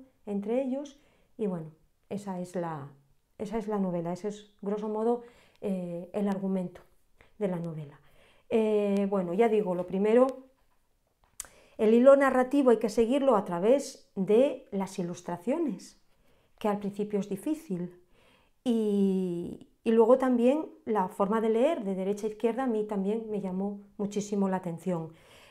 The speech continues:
Eh, por otra parte, mm, otra cosa que también me llamó mucho la atención, que luego me tuvieron que explicar porque yo confieso que no lo sabía, es que la novela acaba de manera abrupta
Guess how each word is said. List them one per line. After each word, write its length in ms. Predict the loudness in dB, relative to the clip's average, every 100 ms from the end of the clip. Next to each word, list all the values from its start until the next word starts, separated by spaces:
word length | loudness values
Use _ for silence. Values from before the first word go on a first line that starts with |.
| _
Eh, 280 | 2 2 2
por 160 | 2 2
otra 240 | 2 0
parte, 520 | 0 0 2 2 2 -4
mm, 340 | -2 -2 0
otra 340 | 2 2 2 -2
cosa 240 | -4 -4
que 80 | -8
también 280 | -6 -4 -2
me 80 | -2
llamó 200 | -2 -4
mucho 220 | -4 -2
la 80 | 0
atención, 300 | 0 -2 -4
que 80 |
luego 160 | -6 -2
me 120 | -2
tuvieron 320 | -2 -4 -4
que 60 | -6
explicar 440 | -6 -6 -4 -6
porque 260 | -6 -10 -10
yo 140 | -8
confieso 400 | -8 -6 -6 -4
que 80 | -6
no 120 | -8
lo 120 | -8 -6
sabía, 420 | -6 -2 -2 -2
es 120 | -4
que 200 | -4 -4 -8 -16 -6
la 80 |
novela 280 | -2 0 0
acaba 280 | 0 0 0
de 80 | 0
manera 400 | -2 -4 -4 -6
abrupta 640 | -6 -6 -8 -8 -8 -10